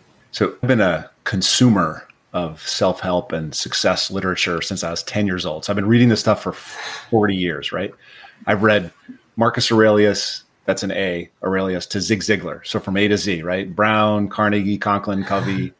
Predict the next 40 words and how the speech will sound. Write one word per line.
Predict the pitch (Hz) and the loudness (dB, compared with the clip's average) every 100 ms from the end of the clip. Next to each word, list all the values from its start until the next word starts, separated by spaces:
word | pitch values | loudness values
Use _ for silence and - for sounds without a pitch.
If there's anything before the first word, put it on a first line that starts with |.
| _ _ | _ _
<laughs> | _ _ | _ _
Hill, | 127 127 | 2 4
Johnson, | 110 120 117 113 | 4 2 2 0
Seneca, | - 117 113 110 | 2 2 2 0
Tracy | - 117 117 | 2 2 2
Trudeau, | - 117 110 107 107 110 | 0 0 2 2 2 0
like, | 104 - - | -4 -4 -2
all | 101 92 | -2 -2
of | 87 | -6
them. | 78 - _ _ _ _ | -12 -20 _ _ _ _
Vaynerchuk, | 123 127 117 - 110 - | 2 4 4 2 2 0
like, | 98 98 | -4 -2
all | 92 87 | -4 -4
of | 80 | -8
them. | - _ _ _ _ _ _ - | -16 _ _ _ _ _ _ -2
I've | 135 117 | 0 2
referenced, | 131 131 - 131 117 - - - | 2 2 2 2 2 -2 -6 -6
I've | 98 | -6
heard | - - 117 - | -6 -2 -2 -2
people | 101 101 | -2 2
reference | 104 107 98 | 2 0 -2
the | 101 | -2
idea | 95 98 95 | 0 -2 -2
of | 87 82 | -6 0
beingness, | 120 123 120 113 113 113 - - - - | 4 6 6 4 4 2 -2 -6 -10 -8
you | 101 | -6
know, | 90 90 90 90 | -4 -4 -4 -6
I've | 90 - - _ - | -8 -12 -16 _ -8
just | 107 - | -6 0
so | 135 | 4
many | 127 113 | 4 4
things, | 98 87 - | 0 -6 -2
but | 110 - | 0 0
I've | 117 113 | 2 4
never | 127 175 165 | 4 4 4
run | 135 127 | 2 2
across | - 107 101 98 - | 2 0 2 -2 -8
be, | - 107 107 | -4 -2 0
do, | 104 104 | 0 -2
have, | 95 123 85 76 90 | 0 0 0 -4 -10